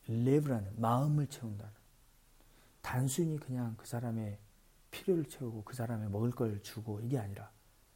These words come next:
그 마음을 만족하게 하고 마음을 기력을 돋게 하고 그 사람에게 필요한 것을 공급하는 이 아브라함의 이 모습을 보게 됩니다.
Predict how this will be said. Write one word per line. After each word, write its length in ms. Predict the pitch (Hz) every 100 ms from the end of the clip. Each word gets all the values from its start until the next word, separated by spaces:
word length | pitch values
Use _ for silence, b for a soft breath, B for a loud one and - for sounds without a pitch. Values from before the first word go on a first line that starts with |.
| _
그 120 | -
마음을 360 | 104 95 104 104
만족하게 680 | 95 101 110 - - 117 107
하고 340 | 110 127 147 - - _ _ _ -
마음을 460 | 101 98 104 104 135 - - _ _ _ -
기력을 460 | - 104 113 113 113
돋게 300 | 107 - 98
하고 320 | 98 101 123 - - - -
그 100 | -
사람에게 400 | - 110 110 107
필요한 300 | - 180 165
것을 200 | 139 -
공급하는 500 | - 120 120 117 107 110
이 120 | 107 - B B B
아브라함의 760 | 101 104 117 110 104 101 101 104 - - - - -
이 40 | 104
모습을 680 | 95 98 101 98 101 104 98
보게 240 | - 113
됩니다. 280 | 113 101 -